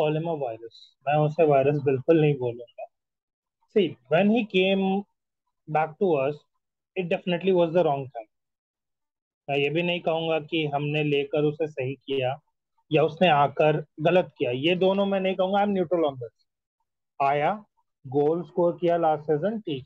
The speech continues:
है, but हमारे dynamics तो affect हुए उससे। If you see,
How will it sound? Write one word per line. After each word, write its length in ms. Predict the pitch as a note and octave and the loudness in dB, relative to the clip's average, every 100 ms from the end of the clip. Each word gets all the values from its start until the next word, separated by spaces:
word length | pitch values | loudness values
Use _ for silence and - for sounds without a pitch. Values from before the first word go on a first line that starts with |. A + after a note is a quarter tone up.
| A2 | -14
है, 80 | - _ _ _ _ - | -16 _ _ _ _ -2
but 280 | D#3+ B3 B3+ | 2 2 2
हमारे 340 | F3+ F3 E3+ G3+ | 2 4 4 6
dynamics 480 | F3+ D#3+ D#3+ G3+ | 4 2 0 0
तो 160 | - A3+ | 2 0
affect 260 | G#3 D#3 - | 0 -4 -2
हुए 120 | C#3 C#3 | -2 -2
उससे। 300 | C3+ - D3 _ _ _ _ _ _ _ _ _ - G3+ | -4 -10 -16 _ _ _ _ _ _ _ _ _ -6 0
If 60 | |
you 120 | G#3 | 2
see, 240 | A3 G#3+ | 2 0